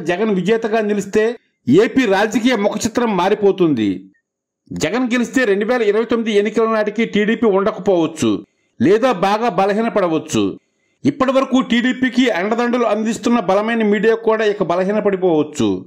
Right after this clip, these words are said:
పవన్ కళ్యాణ్ రాజకీయం కూడా అయోమయంలో ఉండిపోవచ్చు. చిన్న చితకా పార్టీలు దుకాణం సర్దేసుకోవచ్చు. ఎందుకంటే ఇంత భారీ యుద్ధం మరోసారి చేసే అవకాశం ఉండకపోవచ్చు.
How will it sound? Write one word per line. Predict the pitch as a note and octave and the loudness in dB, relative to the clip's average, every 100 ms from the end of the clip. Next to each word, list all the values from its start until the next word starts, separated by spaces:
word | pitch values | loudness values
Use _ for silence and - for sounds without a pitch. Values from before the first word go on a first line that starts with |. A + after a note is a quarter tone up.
| - _ _ _ - | -16 _ _ _ -4
పవన్ | F3 B3+ | 0 0
కళ్యాణ్ | B3+ B3+ B3+ A3+ | 0 0 0 0
రాజకీయం | F#3+ A3 A3+ B3 B3+ | 0 0 0 0 0
కూడా | A#3+ A#3 A#3+ | 0 0 0
అయోమయంలో | A3+ G3+ A3 A3+ A3 A3+ | 2 4 4 2 2 2
ఉండిపోవచ్చు. | G3+ G3 F#3+ E3+ D#3 D#3 A#2 F#2+ - _ _ _ _ - | 2 2 2 2 0 0 0 0 -4 _ _ _ _ -4
చిన్న | F#3 B3+ | -2 0
చితకా | A3+ A#3 A#3 B3+ | -2 -2 -2 -2
పార్టీలు | B3+ A3+ A#3 A#3+ | 0 -2 0 -2
దుకాణం | F#3+ F#3 A#3 A#3 | 0 0 0 -2
సర్దేసుకోవచ్చు. | G3+ F3 G#3+ G#3+ G3 F3+ D3+ - A2 F#2+ - _ _ _ _ | -2 0 -2 0 0 0 -2 -2 -2 -2 -6 _ _ _ _
ఎందుకంటే | C3 F#3+ A3 B3+ B3 A#3 | 0 2 2 0 0 -2
ఇంత | A3 A3 | 0 0
భారీ | D#3+ E3 G#3+ B3 | 0 0 2 0
యుద్ధం | A3+ A3 G#3+ | 0 0 2
మరోసారి | G#3 G#3 G#3+ A3+ | 4 2 0 -2
చేసే | A3+ A3+ A3+ | 0 0 2
అవకాశం | A3+ F3+ F#3 A3+ A#3+ F#3 | 0 -2 -2 -2 0 0
ఉండకపోవచ్చు. | F#3 G#3 F#3+ F3 D#3+ - | 0 0 2 2 0 0